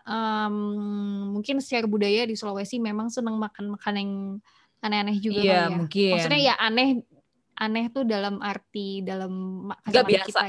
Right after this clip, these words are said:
Speaker 1: gitu.
Speaker 2: Mm-mm, nggak biasa
Speaker 1: Kan?
Speaker 2: kayak sesama Galliformes, galus-galus atau ayam kan itu biasa banget kan. <laughs>
Speaker 1: Dia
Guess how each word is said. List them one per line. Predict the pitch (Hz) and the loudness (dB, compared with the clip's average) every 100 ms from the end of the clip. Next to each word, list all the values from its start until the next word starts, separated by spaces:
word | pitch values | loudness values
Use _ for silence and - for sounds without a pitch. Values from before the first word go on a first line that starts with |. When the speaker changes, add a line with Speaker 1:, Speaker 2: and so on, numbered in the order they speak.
| 190 | -2
Speaker 1:
gitu. | - 185 | -10 -2
Speaker 2:
Mm-mm, | 202 - 202 190 180 | -2 2 2 4 2
nggak | 170 | 4
biasa | 165 175 254 | 4 4 2
Speaker 1:
Kan? | - | 2
Speaker 2:
kayak | 170 - - - - | 2 0 -12 -20 -20
sesama | - 196 190 175 175 175 - - - _ _ | -6 -2 2 2 2 0 -2 -8 -20 _ _
Galliformes, | 180 185 170 185 180 214 208 | 2 2 6 6 6 2 2
galus-galus | 185 180 175 180 180 170 220 - - - _ | 4 6 6 6 6 8 6 2 -8 -12 _
atau | 170 - 175 | -4 2 4
ayam | 170 185 202 214 | 6 6 6 6
kan | 226 233 | 4 0
itu | 214 | 2
biasa | 220 180 175 - 175 | 2 2 0 0 0
banget | 160 175 - | 2 -2 -4
kan. | 160 185 | 2 2
<laughs> | 170 170 - - _ _ _ _ _ - | 2 -4 -10 -12 _ _ _ _ _ -4
Speaker 1:
Dia | 220 190 | -2 -2